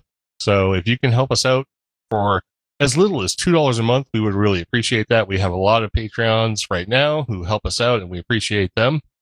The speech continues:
Uh, but anything we can do to make things better around here, uh, we'll try and do it. And to that end, if you've ever been to the website, L H S podcast dot info, on the right-hand column, there is a sponsored ad,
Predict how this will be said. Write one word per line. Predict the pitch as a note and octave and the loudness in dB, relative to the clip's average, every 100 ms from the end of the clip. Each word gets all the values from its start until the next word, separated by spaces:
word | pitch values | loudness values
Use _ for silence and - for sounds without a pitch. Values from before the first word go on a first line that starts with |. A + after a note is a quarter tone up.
| _ - | _ -6
Uh, | E2+ E2 E2+ | -4 -2 -2
but | E2 F#2+ - G#2+ | 0 0 0 -2
anything | G#2+ G2+ G#2+ | 0 0 0
we | G#2+ | 0
can | G#2+ G2 | 0 0
do | A2 A2+ | 2 0
to | - A2+ G#2 G2+ | -2 -4 -2 -2
make | G#2 - | -2 -2
things | A2 F#2 | -4 -2
better | A2+ A#2+ B2+ | -2 0 0
around | C3 C#3 | 2 0
here, | A#2+ D#3+ F3+ - _ _ - | 0 -2 -6 -14 _ _ -4
uh, | F2+ F2+ | 0 2
we'll | G2 F#2+ | 2 2
try | G#2 A2+ | 2 2
and | A2+ | 2
do | D#3+ | 0
it. | - _ _ _ _ _ _ | -2 _ _ _ _ _ _
And | D3 E3+ B2+ C#3 F#3+ | -2 2 4 4 2
to | - B2+ | 0 0
that | C3 D3+ A2+ | 2 0 -2
end, | A2 B2 C3 - _ _ _ _ | -2 0 -2 -6 _ _ _ _
if | A2 - | -6 -2
you've | G#2+ | 0
ever | C#3 F3+ | 2 2
been | D#3+ | 0
to | D#3 B2 | 0 0
the | |
website, | A2 B2+ - F2 G2 - | 0 0 0 -4 -4 -2
L | F#2+ | -2
H | G2 F2+ | -2 -6
S | - | -4
podcast | G2 F2 F#2 E2+ | -4 -2 -4 -4
dot | F2 F#2+ | -2 0
info, | D3 - F#2+ A#2 - _ _ _ - | 0 0 0 0 -4 _ _ _ -6
on | F2+ | 0
the | G2 | 2
right-hand | G#2+ G#2 G2 F2+ | 2 0 -4 -4
column, | - F3 E3 D3+ D#3+ - _ _ _ | -2 2 2 2 0 -6 _ _ _
there | F#2+ G#2+ G#2+ | -2 0 2
is | G#2+ G#2 | 0 0
a | G2+ | 0
sponsored | - - A#2 B2+ C3+ C3 - | -2 0 0 0 -2 -6 -2
ad, | A2+ A2+ A2+ G#2+ | 0 0 0 -4